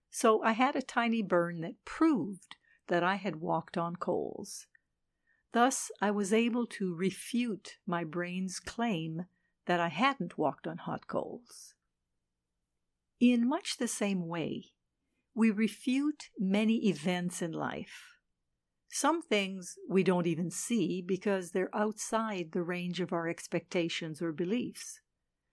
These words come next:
For example, why do some people see auras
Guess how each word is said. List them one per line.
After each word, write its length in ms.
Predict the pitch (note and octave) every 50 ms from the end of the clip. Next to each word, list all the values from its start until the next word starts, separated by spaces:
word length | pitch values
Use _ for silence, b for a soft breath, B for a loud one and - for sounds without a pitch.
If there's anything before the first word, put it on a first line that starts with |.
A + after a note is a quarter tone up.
| b b b b b b
For 140 | - B3 A3+
example, 720 | A3 G3+ G3+ A3+ G#3+ G#3+ G#3 G3 - F#3+ F3 A3+ F#3 - _ _ _ _ _ _ _ _ _ _ _ _ _
why 380 | - G3+ F3+ G#3 A3+ C4 D#4+ E4
do 180 | - D4 A3 F#3
some 380 | - - - G3 F#3+ A3 A#3
people 400 | - - F#3+ F3+ - - F3+ F#3
see 320 | - - - - F3+ F3+ -
auras 840 | - - F3+ F#3+ F#3 E3+ D#3 D3+ E3 G3+ B3 B3 - - - - -